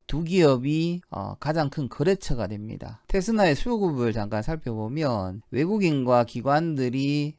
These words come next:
어, 쌍끌이 매수를 하고 있는 것을 확인을 할 수가 있습니다. 전전일날 경우에도 외국인과 기관들이 대략 십삼만 주 이상을 매수를 했고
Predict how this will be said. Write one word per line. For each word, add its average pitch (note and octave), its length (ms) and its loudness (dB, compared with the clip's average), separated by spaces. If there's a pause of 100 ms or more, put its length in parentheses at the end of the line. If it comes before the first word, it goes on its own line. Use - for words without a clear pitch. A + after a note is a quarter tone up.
어, G2+ 220 -8
쌍끌이 G#3 520 0
매수를 A#2+ 360 -2
하고 A2+ 300 -6
있는 C#3 400 -6
것을 C3+ 400 -4
확인을 F#3 360 -4
할 G#2 140 -2
수가 G#2 300 -10
있습니다. G2 640 -12 (100)
전전일날 D3 760 2
경우에도 A2+ 1000 -2 (180)
외국인과 D3+ 560 2
기관들이 A#2+ 1000 -2 (160)
대략 C#3 300 0
십삼만 A3 640 0
주 A2 80 -4
이상을 A#2 480 -2
매수를 A2 400 -6
했고 B2 460 -6